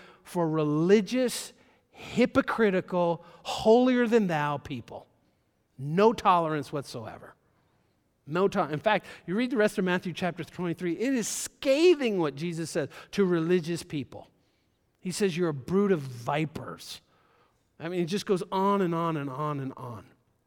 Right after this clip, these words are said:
See, God's laws, the ones that he gave,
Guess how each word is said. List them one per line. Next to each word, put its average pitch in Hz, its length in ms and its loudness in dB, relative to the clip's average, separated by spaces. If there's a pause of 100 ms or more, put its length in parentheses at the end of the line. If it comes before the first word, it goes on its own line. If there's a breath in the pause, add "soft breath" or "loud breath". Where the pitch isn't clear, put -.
(1080 loud breath)
See, 196 180 -4
God's 196 500 4
laws, 180 760 2 (240)
the 151 80 -6
ones 170 180 0
that 156 120 -4
he 214 160 2
gave, 165 340 -2